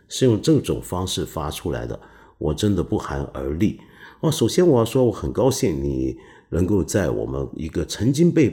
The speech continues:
卡脖子的行业里面工作，因为听你这么讲，现在我们已经好些了，我很开心，也很开心你能够在这么一个重要的关键的领域里面发光发热。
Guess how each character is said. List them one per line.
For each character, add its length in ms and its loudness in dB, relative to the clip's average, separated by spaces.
卡 280 -10
脖 200 -2
子 120 -4
的 60 -14
行 220 -2
业 220 0
里 180 -4
面 220 -4
工 240 2
作， 260 0
因 80 0
为 60 2
听 220 4
你 100 6
这 100 -2
么 120 -2
讲， 180 -4
现 240 2
在 160 0
我 140 -6
们 180 -8
已 80 -6
经 180 -4
好 240 -8
些 220 -8
了， 240 -8
我 140 -8
很 220 -10
开 180 -4
心， 260 -4
也 180 -6
很 100 -4
开 180 -2
心 200 2
你 80 0
能 120 -2
够 140 0
在 200 -2
这 180 6
么 120 6
一 60 -4
个 140 -2
重 320 4
要 200 -4
的 80 -6
关 360 0
键 200 4
的 100 -2
领 260 -6
域 120 0
里 280 -6
面 260 0
发 180 -2
光 180 2
发 200 0
热。 180 6